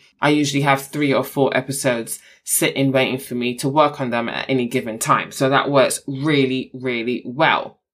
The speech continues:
If it's an editing only client, again, I need to have it a week before and I'll get it back to them within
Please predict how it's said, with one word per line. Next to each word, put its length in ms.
If 160
it's 160
an 140
editing 460
only 320
client, 580
again, 560
I 120
need 240
to 80
have 260
it 80
a 60
week 320
before 460
and 120
I'll 140
get 180
it 140
back 200
to 120
them 180
within 460